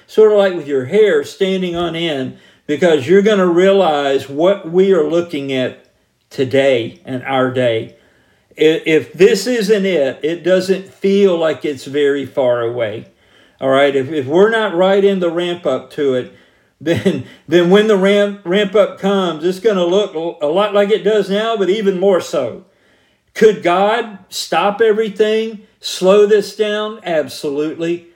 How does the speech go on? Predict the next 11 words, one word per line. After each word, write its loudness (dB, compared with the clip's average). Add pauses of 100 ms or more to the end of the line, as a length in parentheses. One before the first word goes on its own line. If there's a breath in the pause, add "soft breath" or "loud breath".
(260 soft breath)
I'm 0
not 0
predicting. 0
I -2
don't 0
know 4
exactly -4
when -6
he's -8
coming -6
back, -4